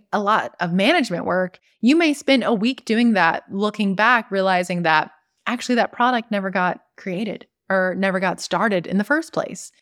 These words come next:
You may realize that that blog post that was so exciting that you wanted to create, it's now, you know, two weeks later and you haven't done it. Or maybe it's that newsletter that you wanted to start sending out so you could start connecting and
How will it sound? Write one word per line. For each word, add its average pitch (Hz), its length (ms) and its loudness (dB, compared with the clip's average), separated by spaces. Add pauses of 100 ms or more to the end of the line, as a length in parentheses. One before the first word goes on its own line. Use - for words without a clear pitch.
(380)
You 240 160 6
may 262 160 4
realize 262 600 4
that 226 260 2
that 208 260 0
blog 220 380 2
post - 460 -8
that - 200 0
was 185 160 -4
so 254 260 0
exciting 214 680 0
that 185 140 -2
you 196 120 -2
wanted 214 280 0
to 208 80 -4
create, 220 580 0 (380)
it's 254 260 -2
now, 240 500 4
you 277 120 0
know, 214 140 2
two 233 200 0
weeks 226 220 0
later 240 300 2
and 240 180 2
you 277 80 4
haven't 277 300 -2
done 311 180 2
it. - 120 -8 (440)
Or 262 160 4
maybe 269 380 4
it's 262 220 -2
that 269 200 2
newsletter 220 540 2
that 180 140 -4
you 208 80 -4
wanted 214 180 0
to 220 60 -4
start 190 260 -2
sending 214 320 0
out 202 240 0
so - 100 -8
you 202 80 -2
could 190 120 -6
start 190 240 0
connecting 214 640 0
and 175 200 -2